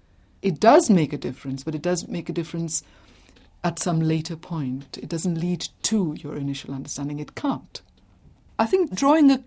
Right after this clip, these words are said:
clear divide between relational explanations of any phenomenon and cognitive explanations of any phenomenon, which is the case, this divide exists.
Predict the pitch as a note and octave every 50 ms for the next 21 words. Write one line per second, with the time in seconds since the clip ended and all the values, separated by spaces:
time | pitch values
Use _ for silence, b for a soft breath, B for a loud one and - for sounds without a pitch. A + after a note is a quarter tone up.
0 | - - - - C4 B3+ B3 B3 A#3 F#3+ A3+ G#3+ G3 F#3+ G3 F#3 F3+ E3+ D#3 C#3
1 | C#3 C3+ - - - D#3+ - - - E3+ E3 E3 E3 D#3+ D#3+ E3 D#3+ D#3+ - _
2 | _ _ b b b b b b b b b b b - F3 F#3+ G3 G3+ G#3 B3
3 | B3 - - B3+ A3+ G#3 G3+ - - - G3 F#3+ F#3 F3+ - - F#3 F3+ F3 F3
4 | E3+ E3 - - - D#3+ D#3+ D#3+ D#3+ D#3+ D#3 D#3+ - - - - - - - -
5 | - _ - - _ _ _ - - E3 F3+ F#3 D#3+ - D3+ C#3+ C#3 C3+ C3 C3
6 | C3 C3+ C3 - - D#3 D3 D3 - - A#3+ A3 G#3 F#3+ - E3 - C#3+ C#3 -
7 | - D3 C#3 C#3 C#3 - C#3+ C3 C3 C#3 C#3+ C#3 C#3 C#3 - C#3+ C3 B2+ B2+ B
8 | B B B B B G#3+ B3 B3 B3+ G#3+ F3 G3 F#3+ - F#3 C#3+ B2 - - -
9 | - - - F3+ D#3+ - G3 F3+ E3+ E3 E3 E3 D3+ D#3 D3 D3+ - F3 D3 A2
10 | - - - - - - -